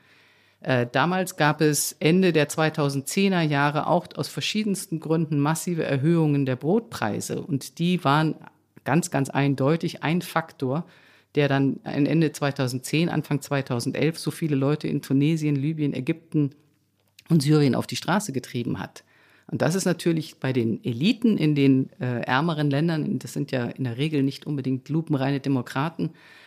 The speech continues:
eine ganz, ganz große Angst, dass sie eben selbst auch hoch verschuldet, wie sie sind, betroffen durch die Pandemie,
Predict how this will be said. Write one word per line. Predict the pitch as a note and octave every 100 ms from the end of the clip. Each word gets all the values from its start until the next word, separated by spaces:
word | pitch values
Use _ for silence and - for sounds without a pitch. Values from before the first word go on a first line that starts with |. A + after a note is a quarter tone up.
| -
eine | - D3 C#3+
ganz, | D3 D#3
ganz | D3+ C#3
große | - D#3 D3+
Angst, | - A3 E3 - - _ _ _
dass | D3 -
sie | G3 D3+
eben | C#3
selbst | B2+ D#3 A#3 - -
auch | F#3 G#3 - - _ _ _
hoch | F3+ F3+
verschuldet, | - D3+ - F#3 F3
wie | D#3 D3+
sie | C#3+
sind, | C#3 G#3 C#4 - -
betroffen | - - E3+ E3+
durch | D#3+
die | D#3
Pandemie, | - D3+ C#3+ C#3+ F3 A3